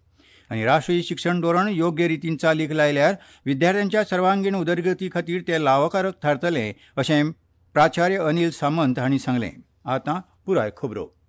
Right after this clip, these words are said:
फाल्यां सोमारा सावन गोंय विधानसभेचें पावसाळी अधिवेशन सुरू जाता. अधिवेशना खातीर आमदारां कडल्यान सातशे पन्नास तारांकीत जाल्यार तीन हजार तिनशे तीस अतारांकीत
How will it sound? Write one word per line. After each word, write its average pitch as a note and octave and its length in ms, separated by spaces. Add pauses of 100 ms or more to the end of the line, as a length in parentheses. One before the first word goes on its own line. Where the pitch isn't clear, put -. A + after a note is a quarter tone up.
(1200)
फाल्यां D3 200
सोमारा F#3 400
सावन A3 340
गोंय G3 220
विधानसभेचें F3 680
पावसाळी E3+ 500
अधिवेशन D#3 580
सुरू D3+ 280
जाता. F2 340 (340)
अधिवेशना E3 540
खातीर F#3 260
आमदारां D#3+ 420
कडल्यान D#3+ 420
सातशे D#3+ 280
पन्नास F3+ 580
तारांकीत E3 600
जाल्यार D3 240
तीन E3+ 280
हजार D#3+ 340
तिनशे D#3 260
तीस F3+ 460 (240)
अतारांकीत E3 640